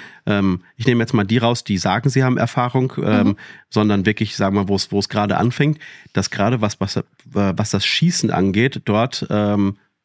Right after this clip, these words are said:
Speaker 1: viel weniger Fehler gemacht werden, weil ich glaub, es viel mehr bedacht wird, ähm, auf den Schuss. Ähm, deswegen würde ich da gerne mal deine Meinung zu hören.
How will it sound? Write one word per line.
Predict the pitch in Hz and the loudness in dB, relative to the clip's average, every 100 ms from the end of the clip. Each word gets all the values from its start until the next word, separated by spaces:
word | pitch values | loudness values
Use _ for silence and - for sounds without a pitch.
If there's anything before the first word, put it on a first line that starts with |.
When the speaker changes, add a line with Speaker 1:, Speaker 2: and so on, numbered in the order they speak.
| _ _ _ _ _ _ | _ _ _ _ _ _
Speaker 1:
viel | - - - 147 110 | -20 -10 -2 -2 2
weniger | 117 135 131 117 | 2 2 2 -2
Fehler | - 123 131 139 | -2 0 2 2
gemacht | 131 135 - | 2 0 0
werden, | 127 117 107 | -2 0 0
weil | 95 | 0
ich | 101 | 0
glaub, | 110 110 | -2 -2
es | 107 | -6
viel | - 131 131 | -6 -2 0
mehr | 120 117 127 - - - | 2 2 -2 -6 -18 -4
bedacht | 101 101 123 - - - | -4 -2 -4 -4 -10 0
wird, | 113 120 - | 0 0 -4
ähm, | - 107 110 | -2 0 0
auf | - 113 | -2 -2
den | - 104 | -2 -2
Schuss. | - 113 - - - - | 0 -2 -4 -12 -18 -4
Ähm, | 101 92 90 90 87 - _ _ - | 0 2 2 0 -2 -8 _ _ -6
deswegen | 101 - 110 101 107 | -4 2 2 2 -2
würde | 151 101 104 | -6 -2 -2
ich | 104 | 0
da | 98 | 0
gerne | 107 104 | 2 2
mal | 98 | 2
deine | 95 98 | 2 2
Meinung | 98 92 90 | 2 0 -2
zu | - 82 | -2 -2
hören. | 80 69 | -2 -4